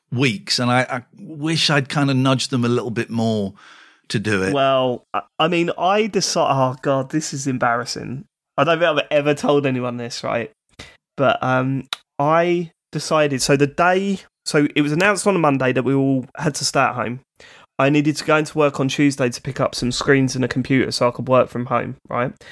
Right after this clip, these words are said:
Speaker 2: So I drove to the office, um, and it hit me how wild this whole thing was. The, you know, there was people, there was staff crying in the office. Everything was being gutted to try and, as people needed to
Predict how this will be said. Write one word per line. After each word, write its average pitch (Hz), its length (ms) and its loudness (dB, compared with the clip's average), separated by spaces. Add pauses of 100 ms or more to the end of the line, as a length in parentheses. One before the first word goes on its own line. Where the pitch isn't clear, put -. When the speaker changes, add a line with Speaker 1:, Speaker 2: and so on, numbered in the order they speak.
(240)
Speaker 2:
So - 140 2
I - 20 -2
drove 175 320 2
to - 100 -2
the 170 100 6
office, 135 540 0 (480)
um, 127 300 0 (180)
and 139 200 2
it - 220 0
hit - 280 -2
me 135 140 2
how 127 340 0
wild 120 440 -2
this - 160 -12
whole 104 180 -2
thing - 240 -8
was. - 240 -4
The, 127 180 2
you 139 60 0
know, 120 140 0
there 120 100 -2
was 123 80 -6
people, 143 360 0
there 127 100 -4
was - 80 -6
staff 131 340 0
crying 147 400 2
in 143 60 2
the 143 100 2
office. 139 580 2 (280)
Everything 143 300 2
was 131 120 2
being 131 220 2
gutted 131 440 2
to 131 100 -10
try 127 200 2
and, 123 100 0
as 120 160 -2
people 135 320 -4
needed 131 260 -2
to 131 140 -6